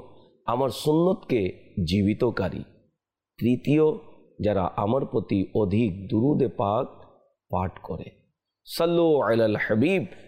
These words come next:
সাল্লাল্লাহু তাআলা আলা মুহাম্মদ সাল্লাল্লাহু আলাইহি ওয়াসাল্লাম।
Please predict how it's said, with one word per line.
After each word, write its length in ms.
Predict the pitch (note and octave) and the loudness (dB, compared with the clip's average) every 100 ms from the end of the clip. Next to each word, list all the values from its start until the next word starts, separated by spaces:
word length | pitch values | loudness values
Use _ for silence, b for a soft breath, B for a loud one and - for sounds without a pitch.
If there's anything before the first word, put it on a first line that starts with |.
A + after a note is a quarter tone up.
| - | -6
সাল্লাল্লাহু 600 | - C#3+ B2+ A#2 A2+ A2 | -2 0 2 2 2 0
তাআলা 480 | A#2 A2 A#2+ A#2+ | 0 2 2 4
আলা 200 | A2 G#2+ | 4 2
মুহাম্মদ 460 | G#2 A2 - B2 A2 - B B | 0 -2 0 0 0 -4 B B
সাল্লাল্লাহু 800 | - - D#3 B2 A2+ A2 A2 C3+ - | -4 0 2 2 2 2 2 0 0
আলাইহি 420 | A2 G#2 G#2 G#2+ | 0 2 2 2
ওয়াসাল্লাম। 500 | G2 F2+ - A2 A2+ | 0 0 -4 -2 -4